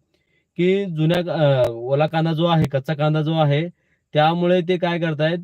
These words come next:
ते की नवीन, नवीन कांद्याचा जो चांगला माल आहे त्याला बी पाडण्याचा प्रयत्न करतायत. कारण की त्यांना एक, अ, म्हणजे त्यांना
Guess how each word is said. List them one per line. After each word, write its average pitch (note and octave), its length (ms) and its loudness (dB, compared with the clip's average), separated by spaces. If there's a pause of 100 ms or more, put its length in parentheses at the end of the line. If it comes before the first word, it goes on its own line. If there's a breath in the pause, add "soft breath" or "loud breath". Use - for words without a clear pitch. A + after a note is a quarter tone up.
ते F#3 120 -4
की G3 320 -6
नवीन, E3 500 2 (180)
नवीन D3 360 0
कांद्याचा E3 280 -4
जो E3+ 200 -2
चांगला D#3 340 -2
माल E3 220 0
आहे D3 200 0
त्याला D#3 260 -4
बी E3+ 100 -2
पाडण्याचा D3 420 -2
प्रयत्न D3 400 -4
करतायत. D3 380 0 (760)
कारण D3+ 280 2
की E3+ 80 -4
त्यांना F3+ 480 -2 (300)
एक, D#3 220 -8
अ, C#3+ 540 -2
म्हणजे C#3+ 520 -6
त्यांना D#3 300 -2